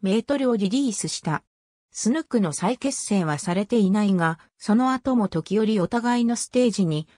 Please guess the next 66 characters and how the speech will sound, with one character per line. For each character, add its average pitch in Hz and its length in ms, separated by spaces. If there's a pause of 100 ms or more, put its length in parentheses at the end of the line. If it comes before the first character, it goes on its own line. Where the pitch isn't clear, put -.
ゲ 277 140
ス - 100
ト 233 160
で 175 160
登 180 240
場 220 180
し - 140
て 196 140
い 175 120
る。 156 200 (400)
二 185 120
千 285 300
十 240 220
七 269 260
年 214 220
に 170 100
は 160 220 (240)
ヒ - 220
ュ 277 80
ー 302 40
マ 285 140
ン 269 120
名 269 180
義 240 180
で 196 100
の 160 120
活 208 320
動 220 160
を 220 80
ス - 140
タ 196 180
ー 196 60
ト。 - 200 (460)
ソ - 180
ロ 294 120
や 208 140
バ 175 140
ン 269 80
ド 269 120
で 240 120
は 180 120
な 180 140
く、 - 220 (240)
コ 190 100
レ 277 140
ク - 140
テ 302 100
ィ 277 40
ブ 269 120
と 254 140
い 262 140
う 254 100
形 262 240
態 262 240
と 247 120
い 240 140
う 240 60
説 226 320
明 240 220
を 220 80
な 185 140
さ 240 180
れ 220 100
て 170 140
お 160 140
り、 135 180